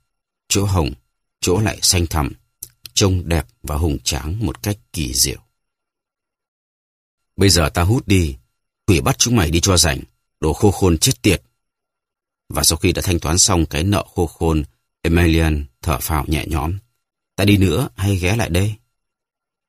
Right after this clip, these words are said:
Đi nữa tôi thấy ngại quá. Ngủ lại thôi. Tôi quyết định. Ngủ lại thì ngủ. Nói đoạn, hắn nằm cành ra đất, ngửa mặt nhìn trời. Emelian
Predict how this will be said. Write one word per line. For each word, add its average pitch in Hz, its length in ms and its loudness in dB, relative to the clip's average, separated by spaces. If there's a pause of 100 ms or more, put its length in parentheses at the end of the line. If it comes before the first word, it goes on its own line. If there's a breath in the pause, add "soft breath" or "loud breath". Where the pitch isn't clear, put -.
(200)
Đi 90 160 2
nữa 87 300 2
tôi 107 100 0
thấy 90 180 0
ngại 104 280 0
quá. 117 280 -4 (640)
Ngủ 90 160 4
lại 69 180 -4
thôi. 87 240 0 (560)
Tôi 82 220 2
quyết 113 180 -6
định. 80 180 -2 (1000)
Ngủ 78 160 0
lại 73 240 0
thì 85 120 0
ngủ. 76 280 -2 (480)
Nói 87 160 0
đoạn, 98 220 -2 (340)
hắn 98 140 2
nằm 82 160 2
cành 73 280 -2
ra 80 140 -2
đất, 98 160 -2 (360)
ngửa 85 220 -2
mặt 76 280 -4
nhìn 78 240 0
trời. 69 260 -6 (1400)
Emelian 104 560 4